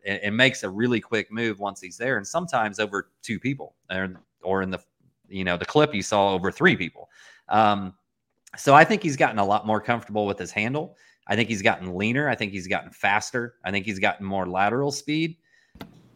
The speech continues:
And that's all a good <laughs> combination. And I just, I, I like him guarding the four. And Joe, you and I have talked about this a lot. I don't think he's a great post defender.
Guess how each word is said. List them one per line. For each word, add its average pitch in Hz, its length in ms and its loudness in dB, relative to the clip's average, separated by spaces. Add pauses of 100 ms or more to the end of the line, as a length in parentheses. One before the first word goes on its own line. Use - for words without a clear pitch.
And 110 400 0
that's 139 280 4
all 147 300 4
a 131 40 4
good 117 260 0
<laughs> - 0 -
combination. 117 840 -2
And 95 100 -6
I 104 80 0
just, 107 460 -6
I, 107 160 0 (440)
I 175 220 8
like 175 300 8
him 139 200 0
guarding 120 380 2
the 95 80 -4
four. 85 460 -6
And 104 180 -4
Joe, 120 200 2
you 120 180 0
and 139 100 2
I 123 80 4
have 95 120 0
talked 101 260 -4
about 98 180 -2
this 95 180 -12
a 90 60 -12
lot. 90 420 -2 (420)
I 139 120 6
don't 110 360 -2
think 107 180 -8
he's 101 180 -8
a 95 80 -2
great 90 340 -2
post 95 300 -8
defender. 98 560 -8